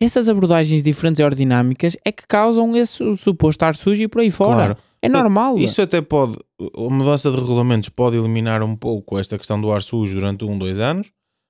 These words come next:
Speaker 2: mas depois ela volta a correr, que é o que, que é o que estamos a ver.
Speaker 1: Eu acho que, efetivamente, só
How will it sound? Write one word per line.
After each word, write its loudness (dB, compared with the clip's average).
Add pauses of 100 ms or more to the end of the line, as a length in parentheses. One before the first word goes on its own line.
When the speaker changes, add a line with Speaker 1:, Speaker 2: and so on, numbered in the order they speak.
(120)
Speaker 2:
mas 0
depois -4
ela 0
volta 0
a -2
correr, -2
que -4
é 2
o -4
que, -14
que -4
é 2
o -2
que -12
estamos 0
a 2
ver. -6
Speaker 1:
Eu 4
acho 0
que, 2
efetivamente, 0
só 2